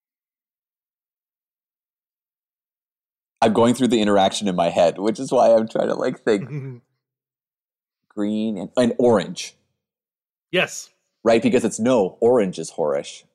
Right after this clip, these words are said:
Speaker 1: Um,
Speaker 2: It's two separate occasions, and each time Phyllis is wearing it.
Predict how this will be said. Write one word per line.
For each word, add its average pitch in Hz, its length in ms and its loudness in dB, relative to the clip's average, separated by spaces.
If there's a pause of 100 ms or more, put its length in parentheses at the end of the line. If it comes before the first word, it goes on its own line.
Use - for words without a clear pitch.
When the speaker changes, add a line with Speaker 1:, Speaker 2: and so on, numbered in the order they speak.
Speaker 1:
Um, 92 600 2
Speaker 2:
It's 170 200 -6
two 220 200 0
separate 202 440 0
occasions, 151 680 -4 (320)
and 156 240 -4
each 196 360 0
time 147 580 -2 (600)
Phyllis 175 260 0
is 143 120 -8
wearing 139 360 -2
it. 98 100 -20